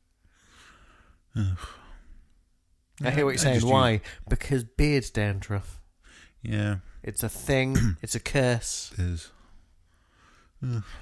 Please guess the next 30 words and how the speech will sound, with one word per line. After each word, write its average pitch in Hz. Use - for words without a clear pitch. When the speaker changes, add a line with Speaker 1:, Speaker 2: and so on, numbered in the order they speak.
Speaker 2:
"I 349
don't 254
know 247
what 254
dandruff 330
is." 208
It's -
my 185
dead 247
skin, 233
you 214
Speaker 1:
<laughs> 185
Yeah. 123
Speaker 2:
bastards. 175
Speaker 1:
Yeah. 113
Speaker 2:
You're 170
happy 226
now. 196
Speaker 1:
Never 196
suffered 156
from 117
dandruff 120
on 113
my 104
head, 98
but 85
my 92
beard, 135
different -
story. -